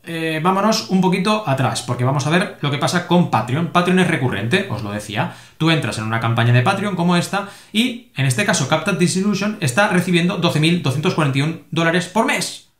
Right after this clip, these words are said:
Claro, me diréis, "Vaya locura". Sí, claro, pero es que esta persona lleva tiempo haciendo vídeos de YouTube. Años, ¿vale? Y además tiene una comunidad detrás, con lo cual tiene sentido que pueda llegar a recibir esta cantidad. Fijaos, su canal de YouTube, que lo tenemos aquí,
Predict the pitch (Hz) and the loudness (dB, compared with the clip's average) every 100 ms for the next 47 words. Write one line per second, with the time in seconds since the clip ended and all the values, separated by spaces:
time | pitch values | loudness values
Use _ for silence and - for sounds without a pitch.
0 | _ 147 107 - - 117 113 107 - - | _ -2 -2 -6 -8 -6 -4 -4 -8 -14
1 | _ - - 214 254 262 143 - - - | _ -10 -8 -4 -2 0 -2 -6 -10 -2
2 | 170 151 123 - 107 - - 120 123 127 | 2 2 0 -2 -6 -4 -2 0 2 2
3 | 151 156 127 135 123 160 127 98 117 104 | 0 2 2 2 2 2 0 -2 -2 -2
4 | 101 101 101 98 98 - - _ - 147 | -4 -4 -6 -8 -10 -12 -18 _ -2 0
5 | 147 95 - - - 107 190 - - - | 0 -4 -8 -14 -8 -6 -6 -10 -14 -4
6 | 117 139 165 175 123 123 135 127 120 110 | 0 2 2 0 0 0 0 0 0 -2
7 | 104 107 170 127 - - _ _ - 107 | -4 0 0 0 -6 -18 _ _ -14 -6
8 | 120 131 - 139 131 135 131 156 - 117 | -4 -4 -2 0 0 0 0 -2 -4 -4
9 | 117 117 113 120 - 127 139 - 156 151 | -2 0 2 0 0 -4 -4 -4 -2 0
10 | 120 120 139 123 104 98 104 - - 123 | 4 4 2 0 -4 -6 -6 -6 -8 -2
11 | 120 180 190 - - 120 113 107 131 147 | 2 4 2 -4 -8 -6 -2 2 4 4
12 | 135 - 110 104 120 127 151 131 135 - | 0 0 -2 0 0 0 0 -4 -6 -14